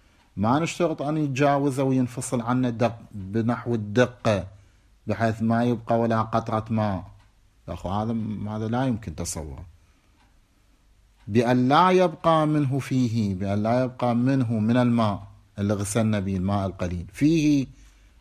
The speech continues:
في المتنجس اللي هو مثل الثوب، إلا ما يعد من توابع المغسول، من توابع الثوب. بالتالي لما نحصر الثوب مثلًا ويخرج الماء،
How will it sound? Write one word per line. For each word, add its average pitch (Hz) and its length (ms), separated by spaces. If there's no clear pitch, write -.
في 123 60
المتنجس 123 680
اللي 110 120
هو 110 100
مثل 113 240
الثوب، 104 420
إلا 208 380
ما 170 200
يعد 170 400
من 170 260
توابع 185 640
المغسول، 113 580
من 101 100
توابع 135 420
الثوب. 104 320
بالتالي 104 380
لما 110 260
نحصر 110 440
الثوب 127 400
مثلًا 123 520
ويخرج 107 520
الماء، 120 440